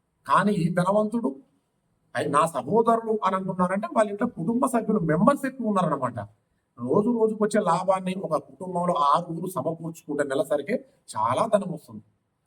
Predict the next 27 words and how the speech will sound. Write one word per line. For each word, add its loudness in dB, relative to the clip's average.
"నాకు 2
ఐదుగురు -2
సహోదరులు" -2
అని -2
అంటున్నారంటే -2
ఇతనితో 2
పాటు 2
ఆరుగురు 0
అన్నట్టు, -6
తన 4
తండ్రి, 2
తల్లి 0
అన్నట్టు. -4
అంటే 2
ఎనిమిది 2
మంది 0
కలిసి 0
ఆ 4
ఇస్రాయేల్, -4
ఐగుప్తు -8
కాలంలో -8
తన 0
కష్టం -2
చేసుకుంటూ -2
ధమాన్-, -2
ధనాన్ని -2
సమకూర్చుకుంటూ, -10